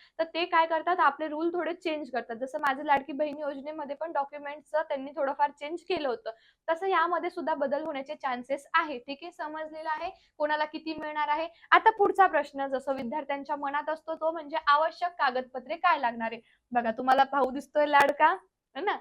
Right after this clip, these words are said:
आता ह्याच्यासाठी, ह्या योजनेअंतर्गत तुम्हाला काय काय करायचंय, कोणते कागदपत्र पाहिजे, ते आपण बघून घेणार आहोत. बघा, आवश्यक कागदपत्रांमध्ये आधार कार्ड, पॅन कार्ड, मोबाईल नंबर, बँक खाते तपशील, तुमचं जे काही तुमचं अकाउंट असेल, तुमचंच अकाउंट द्यायचं आहे. ठीक आहे?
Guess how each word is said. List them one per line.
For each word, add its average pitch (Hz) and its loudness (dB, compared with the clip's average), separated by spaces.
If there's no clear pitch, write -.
आता 269 2
ह्याच्यासाठी, 339 4
ह्या 320 4
योजनेअंतर्गत 285 0
तुम्हाला 349 0
काय 330 6
काय 330 2
करायचंय, 320 0
कोणते 302 -8
कागदपत्र 302 2
पाहिजे, 294 0
ते 294 -8
आपण 277 -8
बघून 262 -10
घेणार 294 -10
आहोत. 285 -4
बघा, 226 -6
आवश्यक 311 2
कागदपत्रांमध्ये 294 -2
आधार 269 0
कार्ड, 294 2
पॅन 320 6
कार्ड, 339 0
मोबाईल 254 -2
नंबर, 294 -4
बँक 247 2
खाते 294 -2
तपशील, 302 -2
तुमचं 254 -4
जे 254 -4
काही 277 -2
तुमचं 277 -2
अकाउंट 294 0
असेल, 330 -4
तुमचंच 311 -8
अकाउंट 233 -6
द्यायचं 233 -8
आहे. 269 -10
ठीक 277 -8
आहे? 415 -4